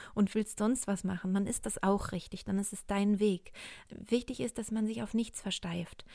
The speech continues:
Man hat aber vielleicht schon vorher so ein Gespür für was. Also bei mir war es so, dass ich, ähm, bei der ersten Geburt dann eben dachte, ja, ich muss ganz viel das Becken kreisen und ich muss ganz viel dies und ich muss ganz viel das und habe mich dann unglaublich viel bewegt und war dann am Ende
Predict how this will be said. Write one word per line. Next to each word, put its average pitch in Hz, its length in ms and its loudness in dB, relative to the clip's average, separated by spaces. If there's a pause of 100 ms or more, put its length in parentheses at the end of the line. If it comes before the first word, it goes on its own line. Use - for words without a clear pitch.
(260)
Man 214 160 2
hat 262 160 0
aber 262 180 -2
vielleicht 240 420 -2
schon 233 140 2
vorher 226 320 -2
so 220 80 -2
ein 214 160 4
Gespür 226 500 2
für 180 280 -2
was. 180 320 -4
Also 196 220 0
bei 202 120 4
mir 240 260 2
war 240 120 -2
es - 120 -6
so, 220 220 0 (440)
dass 190 180 -4
ich, - 360 -2
ähm, 190 460 0 (400)
bei 196 160 2
der 196 140 2
ersten 220 340 0
Geburt 208 380 0
dann 202 100 -2
eben 190 220 2
dachte, 196 320 -2
ja, 190 160 0
ich 190 100 -4
muss 214 160 -2
ganz 226 200 -4
viel 226 140 -4
das 226 140 -6
Becken 202 300 -2
kreisen 190 640 -2
und 214 120 -2
ich 220 120 -8
muss 214 180 -2
ganz 214 220 -2
viel 226 200 -2
dies 190 300 -2
und 208 80 2
ich 208 80 2
muss 220 160 -2
ganz 214 200 -2
viel 220 120 -2
das 180 320 -4
und 196 80 2
habe 202 140 0
mich 208 80 0
dann 214 140 -2
unglaublich 240 460 0
viel - 160 -2
bewegt 190 500 0 (460)
und 196 160 0
war 208 120 6
dann 208 160 6
am 196 120 4
Ende 214 440 2